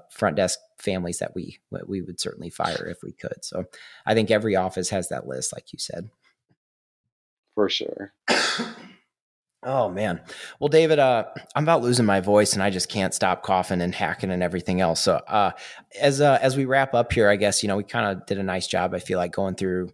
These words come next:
Speaker 1: you, you hit on a lot of good points, like, people interested in doing a startup will get a lot of good info out of this episode. But, um, um, anything, uh, as we kinda wrap up, like, if you're talking to an audience of, like, pediatric dentists wanting to do a startup that are going down a similar path that you went down,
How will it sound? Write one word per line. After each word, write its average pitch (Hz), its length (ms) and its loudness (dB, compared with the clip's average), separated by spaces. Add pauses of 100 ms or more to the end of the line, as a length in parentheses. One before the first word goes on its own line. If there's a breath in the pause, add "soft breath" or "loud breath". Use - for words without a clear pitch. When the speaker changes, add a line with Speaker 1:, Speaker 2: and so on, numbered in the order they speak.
(120)
Speaker 1:
you, 131 140 4
you 123 300 -2 (160)
hit 135 140 0
on 123 140 2
a 113 40 -2
lot 104 200 2
of 98 60 -2
good 104 140 0
points, 104 360 0
like, 95 160 -2
people 98 480 0
interested 98 320 -4
in 95 80 -2
doing 95 220 -2
a 87 40 -6
startup 92 380 2
will 92 60 -6
get 92 120 -4
a 92 60 0
lot 85 180 -4
of 87 60 -10
good 92 180 -2
info 92 300 -2
out 87 100 -2
of 87 80 -8
this - 180 -8
episode. 90 460 -6
But, 92 160 0
um, 87 240 -2 (640 loud breath)
um, 101 360 0 (160)
anything, 147 500 4
uh, 131 220 6
as 117 160 2
we 120 140 2
kinda 127 200 2
wrap 117 300 2
up, 117 240 6
like, 104 200 2 (360 soft breath)
if 117 160 -6
you're 117 140 6
talking 113 500 2
to 104 560 0 (160)
an 107 100 -2
audience 98 400 0
of, 98 160 0
like, 90 160 -2 (400)
pediatric 104 380 2
dentists 98 280 0
wanting 101 260 0
to 98 60 -4
do 101 160 -2
a 95 40 0
startup 98 420 2
that 104 80 4
are 95 80 0
going 101 220 0
down 92 160 0
a 90 40 -2
similar 95 320 -2
path 98 340 -2
that - 100 -12
you 107 120 0
went 104 200 0
down, 98 340 2